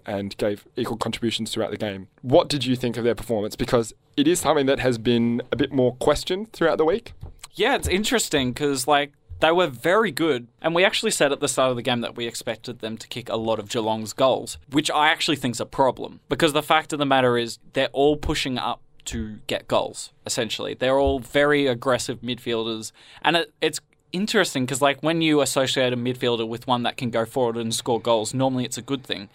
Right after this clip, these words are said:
Speaker 2: But you can't have it from all three of the midfielders 'cause essentially what happens is Hawthorn was able to counterattack so easily, and I just think that was largely in due to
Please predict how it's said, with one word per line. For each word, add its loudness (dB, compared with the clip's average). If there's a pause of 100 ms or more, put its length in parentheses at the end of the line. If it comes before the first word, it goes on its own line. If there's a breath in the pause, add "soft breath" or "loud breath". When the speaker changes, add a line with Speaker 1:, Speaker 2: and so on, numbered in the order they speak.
(140)
Speaker 2:
But 0
you -10
can't 0
have 2
it 0
from 0
all 0
three -4
of -6
the -8
midfielders -8
'cause -2
essentially 0
what 2
happens 0
is -6 (300 soft breath)
Hawthorn 0
was 0
able 2
to -8
counterattack -4
so 0
easily, -4
and 0
I 2
just -4
think -10 (220)
that 4
was -6
largely 2
in -6
due -8
to -12